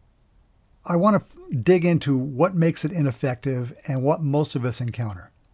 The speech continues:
Now, I've spent most of my life obsessed with communication. My career started writing science fiction short stories in high school, proceeded for the next fifty years through broadcast and print journalism, manuals for nuclear missiles, public relations, marketing, content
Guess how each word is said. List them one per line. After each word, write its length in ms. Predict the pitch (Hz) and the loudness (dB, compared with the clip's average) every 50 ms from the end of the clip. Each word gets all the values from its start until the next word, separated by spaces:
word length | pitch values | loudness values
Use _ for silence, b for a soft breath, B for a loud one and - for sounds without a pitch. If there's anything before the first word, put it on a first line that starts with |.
| - b b b b b b b b b b | -20 b b b b b b b b b b
Now, 160 | - 139 143 | -4 -2 0
I've 140 | 143 180 170 | 0 0 0
spent 240 | - - 180 180 165 | 0 0 0 0 0
most 280 | 147 160 196 180 - | 0 0 -2 -2 -4
of 80 | 208 175 | -2 0
my 120 | 170 165 | 0 0
life 360 | 156 135 131 131 135 127 107 131 | 2 0 0 -2 -2 -4 -6 -8
obsessed 480 | 117 110 - - 165 156 147 - - | -8 -6 -2 2 2 2 2 2 -2
with 140 | - 123 - | -8 -10 -6
communication. 720 | - 135 127 123 120 107 - 127 117 110 - - 90 85 - B B B B B B | -4 -2 -2 -2 -2 -2 -2 -2 -2 -4 -4 -6 -10 -12 -14 B B B B B B
My 140 | B 127 127 | B -4 -4
career 380 | - - 131 123 139 151 165 156 | -4 -4 -2 0 2 4 2 2
started 460 | - - - 156 160 165 165 156 135 | 0 2 2 4 4 4 2 2 2
writing 240 | 143 135 135 135 127 | 2 2 2 0 -2
science 320 | - - 139 135 135 - | -4 -4 -4 -4 -6 -6
fiction 300 | - - 139 - - 135 | -4 -6 -4 -2 -4 -4
short 260 | 117 - 135 135 - | -4 -2 -4 -4 -6
stories 400 | - - - 135 131 135 131 123 | -6 -4 -2 0 0 0 -2 -2
in 60 | 123 | -4
high 200 | 123 123 139 165 | -4 -2 -2 -2
school, 420 | 175 165 - - 190 185 185 185 170 | -2 -2 -2 -2 0 0 0 0 -2
proceeded 500 | - 135 117 - - 143 135 131 131 123 | -2 -4 -6 -4 -2 -2 -2 -2 -2 -4
for 80 | - | -4
the 60 | 120 123 | -6 -6
next 200 | 127 123 - - | -6 -8 -6 -2
fifty 280 | 202 190 185 - 190 | -2 -2 -2 -4 -6
years 360 | 180 180 180 180 175 165 - | -2 -2 -2 0 -2 -2 -4
through 180 | - - 135 120 | -4 -6 -6 -6
broadcast 540 | 113 - 147 151 156 147 - 143 135 123 - | -4 -2 0 0 0 -2 -4 -6 -6 -6 -6
and 100 | 123 113 | -8 -10
print 200 | - 120 117 117 | -8 -8 -8 -6
journalism, 640 | - 170 196 202 190 202 190 165 196 196 185 190 170 B B B B B B B B | -4 -2 -2 0 0 -2 -2 0 0 0 0 -2 -4 B B B B B B B B
manuals 400 | 147 170 180 185 170 165 147 - | 2 2 4 4 4 2 2 0
for 100 | - 147 | 0 -2
nuclear 400 | 135 139 139 - 135 123 120 120 | 0 -2 -2 -4 -4 -4 -4 -2
missiles, 720 | 131 165 208 185 - 202 190 190 190 190 185 170 - - B B B B B B B | -2 -2 -2 0 0 2 2 4 4 4 2 0 -4 -10 B B B B B B B
public 320 | - 220 240 226 214 170 | 4 4 6 4 2 2
relations, 680 | 180 180 170 170 165 170 151 - 160 156 151 151 117 151 | 2 2 4 6 6 4 4 2 0 0 0 0 0 2
marketing, 560 | 165 180 185 175 - 180 165 170 170 165 160 | 4 4 4 4 2 0 2 2 2 2 2
content 580 | - - 180 196 202 170 - 175 175 170 165 | 2 2 4 4 4 2 2 2 2 2 2